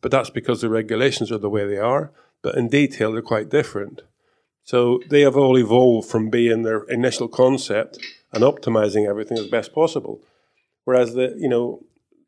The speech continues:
the Racing Point, I must admit, some of the detail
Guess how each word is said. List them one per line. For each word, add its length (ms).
the 80
Racing 300
Point, 320
I 20
must 260
admit, 460
some 260
of 80
the 100
detail 720